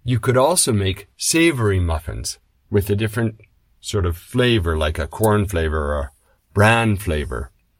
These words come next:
Those were pretty popular too. And the muffins are moist. If you make a dry muffin, you've made a mistake. However, I also came to the, uh, sort of,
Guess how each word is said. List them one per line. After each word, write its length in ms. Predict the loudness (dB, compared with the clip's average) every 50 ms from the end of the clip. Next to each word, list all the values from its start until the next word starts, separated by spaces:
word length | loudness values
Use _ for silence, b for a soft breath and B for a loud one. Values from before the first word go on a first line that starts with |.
| -20 _ _ _ 0
Those 260 | 2 2 2 4 2
were 120 | 0 0
pretty 280 | -2 -2 -2 0 0 0
popular 540 | -2 0 0 0 0 -2 -4 -4 -2 -2 -2
too. 460 | -2 0 2 2 2 2 0 -2 -8 _ _ _ _ _ _ _ B B B B B B
And 260 | 0 2 2 4 2
the 60 | 2
muffins 520 | 2 2 2 2 2 0 -2 -2 0 0 2
are 120 | 2 2
moist. 760 | 4 2 2 2 2 2 2 0 0 -2 -4 -4 -6 -8 -16 _ _ _ _ _ _ _ _ _ _ _ _ -4
If 180 | -4 -4 -2
you 100 | -2 0
make 220 | 2 2 0 2 2
a 60 | 0
dry 340 | 0 4 4 4 4 4 2
muffin, 500 | 2 2 0 0 0 0 0 0 0 -2 -4
you've 240 | -2 -2 -2 0 2
made 220 | 2 2 2 2
a 40 | 0
mistake. 600 | -2 -2 -2 -4 -4 -4 -6 -6 -6 -10 -16 -20 _ _ _ _ _ _ _ _ _ _ _ _ -10 -10 -10 b b b b b b b b _ _ _ _ _ _ _ _ _ 0
However, 560 | 4 6 6 6 4 4 2 -2 -4 -6 -8 _ _ _ _ _ _ _ _ _ -4
I 200 | 0 2 4 4
also 380 | 4 2 2 2 2 0 0
came 300 | 0 0 0 2 2 2 0
to 100 | 0 0
the, 300 | 0 0 0 0 0 -2 -6 _ -6
uh, 520 | -2 0 2 2 2 2 0 -2 -4 -6 -10 _ _ _ _ _
sort 280 | -14 -6 -4 -2 -2 -2
of, 180 | -4 -6 -8